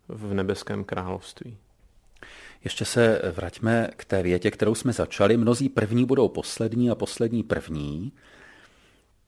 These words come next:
Speaker 2: To je zajímavé, že on, když ji opakuje v tom podobenství, tak ji řekne naopak. Tak budou poslední první a první poslední.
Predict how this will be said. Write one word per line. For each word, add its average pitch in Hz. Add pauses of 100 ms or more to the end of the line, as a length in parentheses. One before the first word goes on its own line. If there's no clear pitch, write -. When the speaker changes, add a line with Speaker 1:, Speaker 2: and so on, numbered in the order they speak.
(180)
Speaker 2:
To 104
je 123 (260)
zajímavé, 107
že 110 (100)
on, 101
když 113
ji 107
opakuje 117
v -
tom 80
podobenství, 90
tak -
ji 101
řekne 104
naopak. - (840)
Tak 90
budou 107
poslední 139
první 123 (500)
a 98
první 95
poslední. 80